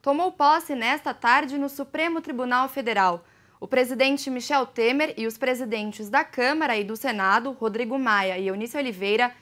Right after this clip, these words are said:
estavam presentes. Moraes vai ocupar a cadeira de Teori Zavascki, que morreu em janeiro em um acidente aéreo e, com isso, herda cerca de sete mil e quinhentos processos que eram do magistrado.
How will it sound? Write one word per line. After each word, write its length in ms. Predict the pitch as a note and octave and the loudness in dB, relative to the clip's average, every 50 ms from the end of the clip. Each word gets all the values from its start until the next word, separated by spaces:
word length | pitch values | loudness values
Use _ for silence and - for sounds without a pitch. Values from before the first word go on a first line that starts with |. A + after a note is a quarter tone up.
| _ _ - | _ _ -16
estavam 420 | A3+ - - D4 C#4+ C#4+ D#4 D4+ | -8 0 4 4 4 4 2 0
presentes. 760 | D4 D4 C4+ B3 G3+ G#3 F#3+ F#3 F3+ F3+ - - E3+ - - - _ _ _ _ _ - | 0 0 0 0 0 -2 -4 -4 -6 -8 -12 -14 -16 -16 -18 -18 _ _ _ _ _ -2
Moraes 400 | A3+ A3+ A#3 B3+ D4+ E4 D4+ C#4 | 2 4 6 6 6 6 2 0
vai 160 | D4+ D4+ D4+ | -2 0 -2
ocupar 360 | D4+ - D4 - - C#4+ C#4 | -2 -6 -6 0 2 2 2
a 60 | C#4+ | 2
cadeira 460 | C#4+ C#4+ C#4 A3+ A3 C4 D4+ D#4+ E4 D4 | 0 -2 -4 -2 -2 -2 -2 -2 -4 -4
de 100 | C4 C#4+ | -6 -6
Teori 320 | - D#4 D4 D4 D4 D4+ | -4 -2 -2 -2 -2 -2
Zavascki, 720 | C4+ D#4+ D#4 C4 G#3 A3+ A3+ A3+ A#3 A3 - - F#3+ E3+ - _ _ _ _ | -2 0 0 2 4 6 6 6 6 2 -2 -8 -10 -10 -10 _ _ _ _
que 100 | - B3 | -4 0
morreu 320 | A#3+ A#3+ A#3+ B3+ C4+ C#4 C#4 | 2 2 4 6 6 4 4
em 120 | C#4 C#4 | 4 2
janeiro 600 | C4 D#4+ D#4 C4+ A#3 A3+ A#3 C4+ D4+ D#4+ E4+ - - | 2 0 0 0 0 0 0 0 0 0 -4 -4 -4
em 160 | B3+ B3+ C4 | -4 -2 -2
um 120 | C4+ C#4 | 0 0
acidente 460 | C#4+ C#4+ C#4+ D4 B3+ C4 C4+ C#4 C4+ E4+ | -2 -2 -2 -2 -2 -2 -2 -2 -2 -2
aéreo 420 | E4 C#4+ A#3+ G#3 G#3 A3+ B3+ B3 - - _ _ - | 0 0 2 2 0 0 -2 -4 -8 -14 _ _ -14
e, 80 | - | -8
com 240 | - - F#4+ G4 E4 | -4 -2 0 0 0
isso, 380 | D4 D#4 F4 E4 - F4+ E4 - | 0 -2 -2 -4 -4 -6 -6 -2
herda 320 | - B3 C4 C4+ C4 A#3+ A3 | 0 0 0 0 -2 -4 -6
cerca 460 | - - C4+ C4 C4+ C#4+ C#4 C4+ A#3+ | -4 -4 -4 -4 -4 -4 -8 -10 -10
de 180 | A3+ A#3+ B3 A#3+ | -10 -10 -12 -12
sete 460 | - - D4+ D4+ F4 - - - D#4 | -10 -6 -6 -6 -6 -6 -8 -6 -6
mil 360 | B3 A3+ A#3 B3+ D4 D#4+ - - | -6 -4 -4 -4 -4 -4 -6 -8
e 80 | C4+ | -10
quinhentos 480 | - C4+ B3 C4+ C4+ C#4 C#4 C#4 C4 - | -10 -8 -6 -4 -4 -4 -4 -6 -8 -8
processos 680 | C4 A3 G#3 G#3 - A#3+ A3+ B3 B3+ - B3+ A#3+ - | -6 -8 -6 -6 -2 -2 0 0 -2 -4 -10 -14 -14
que 160 | - - C4+ | -10 -6 -4
eram 300 | B3+ C4 C#4 C#4+ C#4+ C#4 | -2 0 0 0 -2 -2
do 100 | C4+ C#4 | -2 -2
magistrado. 840 | C4 B3+ B3 A#3+ A3+ B3 A#3+ - - G3 F#3+ F#3 F#3 E3+ E3+ E3+ | -2 -2 -2 -2 -4 -8 -10 -6 -2 0 2 2 0 -2 -6 -12